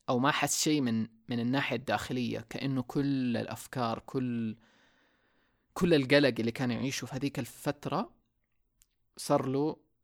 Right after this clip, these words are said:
silence، صار على الصامت. و-، ويقول كيف إنه وقتها اتصل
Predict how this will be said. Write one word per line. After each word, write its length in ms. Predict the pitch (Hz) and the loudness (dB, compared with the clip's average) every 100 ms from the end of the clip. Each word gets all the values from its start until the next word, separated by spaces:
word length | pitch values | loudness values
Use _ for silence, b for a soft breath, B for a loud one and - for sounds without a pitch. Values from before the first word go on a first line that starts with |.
| _ - | _ -12
silence، 800 | - 135 120 113 113 117 - - - _ _ | 0 2 2 0 -6 -6 -10 -12 -18 _ _
صار 280 | - 131 123 - - | -6 -2 -2 -4 -10
على 80 | 127 | -8
الصامت. 760 | - - 131 113 113 - - _ _ _ _ - | -4 0 2 0 -6 -12 -16 _ _ _ _ -12
و-، 540 | 131 120 120 117 98 | -4 -2 -2 -2 -2
ويقول 320 | 127 123 143 147 | -2 2 2 2
كيف 320 | 143 131 - | 0 -2 -4
إنه 520 | 120 113 110 110 110 _ _ _ - | -4 -2 -2 -4 -8 _ _ _ -2
وقتها 360 | 139 - 147 117 | -2 0 -2 -2
اتصل 520 | - 139 - 131 | -2 -2 0 0